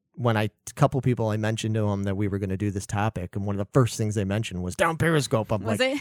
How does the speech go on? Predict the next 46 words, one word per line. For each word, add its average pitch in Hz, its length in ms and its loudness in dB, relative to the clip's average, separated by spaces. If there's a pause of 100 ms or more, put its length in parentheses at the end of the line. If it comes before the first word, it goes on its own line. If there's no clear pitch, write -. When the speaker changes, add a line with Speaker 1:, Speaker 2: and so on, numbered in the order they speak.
Speaker 2:
it? 175 360 2
<laughs> - 40 0
Speaker 1:
"I've 185 140 8
never 135 260 8
seen 139 320 6
it." 104 220 0
I'm 120 140 -2
like, 113 240 0
"Okay, 98 400 0
so, 101 420 -2
well, 180 80 8
that's 277 240 8
cool. 233 320 12
No, 185 180 12
that's 202 220 6
good. 226 220 10
I'm 131 100 4
glad 147 260 8
you've 151 140 6
got 135 220 8
something 123 500 0
like 120 300 2
that 113 260 2
in 117 160 0
here 110 280 0
Speaker 2:
Mm-hmm. 95 80 -4
Speaker 1:
because 101 360 2
everything 127 440 2
we're 123 120 4
gonna 117 160 -2
talk 110 300 2
about 101 180 0
is 101 140 -4
gonna 107 160 -2
be 101 80 -4
grim." 110 560 -2 (140)
<laughs> - 120 -20
Speaker 2:
Yeah, 285 220 -2
not 285 180 2
me. 196 180 -8 (480)
Speaker 1:
For 151 120 8
the 147 120 10
most 131 300 6
Speaker 2:
<laughs> - 80 2
Speaker 1:
part, 98 260 -2
yeah. 98 280 -2